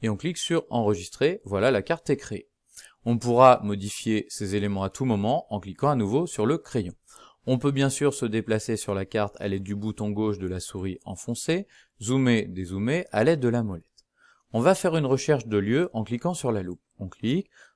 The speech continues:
on recherche donc la ville de Biarritz, comme ceci, Biarritz en France. On clique et on arrive directement à Biarritz. On peut changer la nature de notre fond de carte en cliquant sur cette icône. Ici, on nous fait de très nombreuses propositions. Il suffit de cliquer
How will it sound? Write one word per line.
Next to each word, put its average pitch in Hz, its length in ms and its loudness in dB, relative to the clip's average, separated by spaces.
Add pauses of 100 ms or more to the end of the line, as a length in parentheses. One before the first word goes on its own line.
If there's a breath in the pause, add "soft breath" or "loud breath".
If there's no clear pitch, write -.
(180)
on 110 60 4
recherche 110 380 4
donc 104 260 -4
la 98 140 -4
ville 92 340 -6 (400)
de 95 300 -4 (100)
Biarritz, 95 600 -6
comme 90 160 -12
ceci, - 500 -6 (460)
Biarritz 131 400 2
en 113 80 -4
France. - 420 -18
On 123 140 0
clique 156 300 -2
et - 20 -2
on 123 100 0
arrive 131 340 2
directement 156 840 0 (120)
à 143 120 4
Biarritz. - 480 -10 (440 soft breath)
On 131 120 0
peut 196 160 8
changer 165 400 2
la 104 160 2
nature 156 380 0
de 123 100 2
notre 107 280 -2
fond 104 180 -6
de 95 60 -6
carte 170 300 2
en 117 100 -4
cliquant 120 400 -2 (240 soft breath)
sur - 200 -6
cette - 260 -2
icône. - 240 -10 (500)
Ici, 131 280 0
on 139 60 2
nous 117 100 2
fait 110 160 -2
de 95 100 -4
très 156 240 2
nombreuses 123 380 2
propositions. 107 840 -4
Il 113 100 -6
suffit 117 320 -6
de 101 120 -2
cliquer 117 480 -2